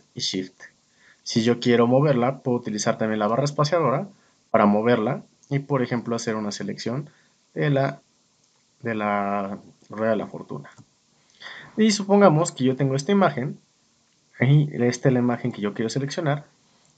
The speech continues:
y vamos a ver una herramienta o una, un atributo que tienen las capas, que se les puede poner máscaras. Entonces, supongamos, si yo presiono aquí, puedo hacer una máscara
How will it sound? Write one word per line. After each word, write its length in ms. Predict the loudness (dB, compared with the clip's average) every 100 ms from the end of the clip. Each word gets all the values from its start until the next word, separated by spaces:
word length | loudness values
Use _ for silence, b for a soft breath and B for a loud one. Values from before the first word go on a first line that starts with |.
| 6
y 80 | 12
vamos 300 | 12 12 10
a 60 |
ver 220 | 8 6 2
una 180 | 0 2
herramienta 600 | 4 4 2 0 -2 -6 _ _ _
o 260 | -4 0 0
una, 480 | 2 2 2 2 0
un 140 | 2
atributo 440 | 2 2 2 0
que 100 | -4
tienen 240 | -4 -2 -2
las 120 | 2
capas, 440 | 2 4 2 0 B B B _
que 100 | 2
se 120 | 4
les 140 | 4 4
puede 240 | 4 4
poner 380 | 4 2 0 0
máscaras. 560 | -4 -6 -8 -12 -14 _ _ _ _ _ _ -10
Entonces, 400 | -2 0 0 -4
supongamos, 480 | -4 0 0 0
si 80 | 0
yo 120 | -2
presiono 360 | 0 0 0 0
aquí, 360 | 0 0 -2 -6 -16 _ _ b b b b b _ _
puedo 220 | 6 6
hacer 180 | 6 2
una 180 | 2 2
máscara 540 | 2 0 -2 -2 -6